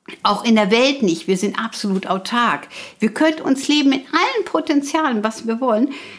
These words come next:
aber wir müssen die, die, auch die Schattenteile mitnehmen, ja? Und nämlich dann sind sie keine Schattenteile mehr, sondern sie hängen mit im kompletten Bewusstseinsprinzip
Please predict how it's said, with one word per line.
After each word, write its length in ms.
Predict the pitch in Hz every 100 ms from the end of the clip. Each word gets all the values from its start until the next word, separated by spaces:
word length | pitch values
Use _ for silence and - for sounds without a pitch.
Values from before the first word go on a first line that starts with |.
| -
aber 260 | 220 233 226
wir 100 | 240
müssen 320 | 254 - 220
die, 180 | 202 196 -
die, 300 | 196 214 -
auch 160 | 190
die 120 | -
Schattenteile 640 | 202 370 - 320 - - 190
mitnehmen, 580 | 185 185 180 196 214 -
ja? 160 | 185 196 - - - -
Und 60 |
nämlich 180 | 254 247
dann 220 | 311 339
sind 180 | 359 320
sie 100 | 262
keine 220 | 240 233
Schattenteile 680 | 202 - 403 233 - - 190
mehr, 300 | 185 180 - -
sondern 340 | 220 233 220
sie 100 | 202
hängen 460 | 208 262 285 214 233
mit 320 | 311 - -
im 140 | 226
kompletten 600 | 202 - 196 - 262 240
Bewusstseinsprinzip 1200 | 190 196 240 285 - - 180 - 190 185 - 233